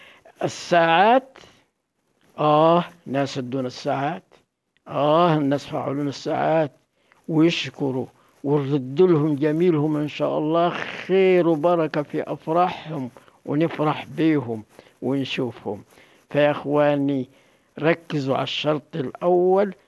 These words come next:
خشوا عند القنوات دي كبيرة وحلوة، وأخص، آه، الأستاذ صالح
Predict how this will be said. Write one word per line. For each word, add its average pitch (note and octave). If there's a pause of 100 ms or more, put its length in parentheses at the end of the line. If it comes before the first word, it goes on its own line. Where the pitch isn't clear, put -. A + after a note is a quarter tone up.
(140)
خشوا D#3+
عند C#3+
القنوات C3+
دي D3+ (1200)
كبيرة D#3 (500)
وحلوة، D3+ (360)
وأخص، E3+ (960)
آه، D3+ (640)
الأستاذ D3+
صالح -